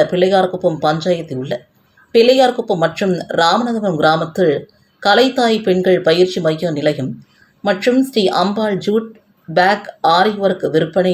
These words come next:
நிலைய திறப்பு விழா வெகு சிறப்பாக நடைபெற்றது. விழாவில் வட்டார வளர்ச்சி அலுவலகத்தை சார்ந்த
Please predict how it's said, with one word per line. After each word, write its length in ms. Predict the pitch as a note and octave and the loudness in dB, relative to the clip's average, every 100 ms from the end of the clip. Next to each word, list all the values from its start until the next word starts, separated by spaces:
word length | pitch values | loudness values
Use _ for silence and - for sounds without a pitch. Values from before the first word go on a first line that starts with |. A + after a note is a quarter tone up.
| E3 | -2
நிலைய 300 | D#3 E3 D#3+ | -2 0 0
திறப்பு 340 | D#3+ E3 D3+ | -2 -4 -4
விழா 240 | B2+ B2+ - _ _ _ _ _ _ | -6 -6 -8 _ _ _ _ _ _
வெகு 240 | F#3+ G#3 C4 | -2 0 0
சிறப்பாக 480 | - F3+ F#3 F3+ | -2 -2 0 2
நடைபெற்றது. 540 | F#3 D3+ C3 C3 E3 - _ _ _ _ _ F#3+ | 0 -2 -6 -6 -6 -6 _ _ _ _ _ 0
விழாவில் 440 | G3+ G3 F#3+ B3+ | 4 6 4 2
வட்டார 320 | G3 F3 A3+ A3+ | 2 2 2 0
வளர்ச்சி 300 | G3+ F#3+ G#3+ | -2 -4 0
அலுவலகத்தை 540 | D#3+ E3+ F3 F3+ E3+ D#3 | 2 4 2 0 -2 -4
சார்ந்த 380 | - D#3 D#3 | 0 -2 0